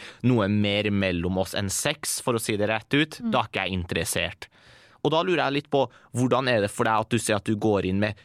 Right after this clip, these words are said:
Speaker 1: hud og hår, men du vet at du og vedkommende aldri kommer til å bli sammen?
Speaker 2: Det er jo en slags sånn, ehm, man må jo ta en avveining på det. Er det verdt det?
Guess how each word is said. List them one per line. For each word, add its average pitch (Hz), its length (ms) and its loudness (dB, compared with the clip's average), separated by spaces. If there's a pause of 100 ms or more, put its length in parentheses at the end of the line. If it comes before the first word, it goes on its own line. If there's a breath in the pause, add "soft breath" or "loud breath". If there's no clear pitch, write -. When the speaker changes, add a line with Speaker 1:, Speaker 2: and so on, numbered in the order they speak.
(220 soft breath)
Speaker 1:
hud 110 280 2
og 113 100 4 (100)
hår, 123 240 4
men 110 180 0
du 110 140 0
vet 104 360 -2
at 120 200 -2
du 98 240 4
og 98 340 2
vedkommende 92 480 0
aldri 87 240 0
kommer 87 240 0
til 85 100 -2
å 85 40 2
bli 87 100 4
sammen? 85 400 0 (840 loud breath)
Speaker 2:
Det 277 100 2
er 226 160 2
jo 240 160 -2
en 294 140 0
slags 247 320 -2
sånn, 208 180 4 (360)
ehm, 202 800 2 (540)
man 233 80 2
må 233 80 4
jo 269 60 2
ta 240 140 0
en 208 100 2
avveining 180 360 -2
på 175 160 -8
det. 220 120 2
Er 196 140 2
det 190 100 -2
verdt - 220 -8
det? 214 180 2